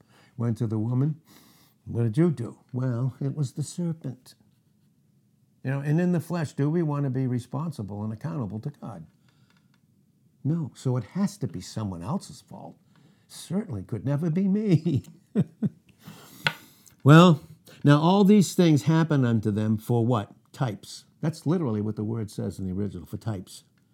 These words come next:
And they are written for what? Our admonition.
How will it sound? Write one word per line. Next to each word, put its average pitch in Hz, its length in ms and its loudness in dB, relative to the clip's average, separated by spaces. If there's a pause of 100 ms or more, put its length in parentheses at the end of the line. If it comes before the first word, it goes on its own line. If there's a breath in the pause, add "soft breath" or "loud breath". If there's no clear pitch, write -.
(380 loud breath)
And 131 140 2
they 165 180 4
are 156 140 2
written 160 320 4
for 139 220 -2
what? 170 360 -4
Our 123 400 -4
admonition. 117 720 -4